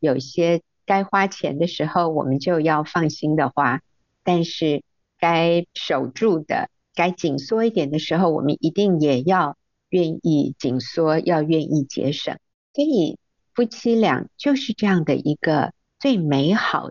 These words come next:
的搭配，互补，这是上帝的智慧。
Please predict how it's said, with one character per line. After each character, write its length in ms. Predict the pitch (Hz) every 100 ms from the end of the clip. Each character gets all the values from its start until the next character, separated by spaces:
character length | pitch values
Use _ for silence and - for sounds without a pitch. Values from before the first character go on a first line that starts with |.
| -
的 280 | - - - -
搭 240 | 170 170 -
配， 360 | - 175 135 - _ _ _
互 260 | - 233 -
补， 260 | 156 147 - _ -
这 140 | 311
是 140 | 302
上 340 | 214 233 196 165
帝 220 | 185 151
的 160 | 139 127
智 320 | - 151 135
慧。 340 | - - 107